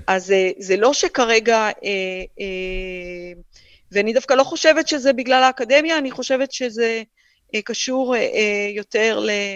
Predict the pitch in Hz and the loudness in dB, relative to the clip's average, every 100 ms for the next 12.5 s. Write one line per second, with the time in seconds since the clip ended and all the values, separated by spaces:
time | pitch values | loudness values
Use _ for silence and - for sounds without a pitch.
0 | 190 - 202 190 190 185 190 - 196 _ | -12 -12 -12 -10 -12 -16 -18 -20 -20 _
1 | _ _ _ _ _ - 202 196 190 185 | _ _ _ _ _ -10 -4 -2 -2 -4
2 | 180 180 180 180 180 180 175 170 _ - | -6 -8 -10 -14 -18 -20 -20 _ _ -12
3 | - _ _ _ _ _ 277 277 311 311 | -12 _ _ _ _ _ 2 4 4 2
4 | 269 220 214 208 240 247 226 180 180 185 | 2 2 2 0 2 4 4 2 0 -2
5 | 175 - - - 185 175 175 - 180 175 | -2 -6 -14 -6 -6 -6 -8 -12 -10 -8
6 | 175 180 - - _ _ - - - - | -8 -10 -14 -20 _ _ -18 -18 -14 -8
7 | 233 233 262 233 196 190 202 190 196 190 | -4 -2 -2 2 2 4 0 -2 -10 -6
8 | - 190 190 - _ _ 330 330 403 302 | -4 -2 -4 -10 _ _ 0 2 4 2
9 | 294 240 220 - 302 285 240 240 240 254 | 2 0 0 0 0 4 6 4 2 2
10 | 294 - - 330 - _ - - _ - | 2 0 -4 -4 -6 _ -20 -20 _ -8
11 | 226 226 240 233 233 285 330 302 254 285 | -4 2 4 4 0 0 2 2 0 -4
12 | 302 269 202 180 | -4 -4 -4 -6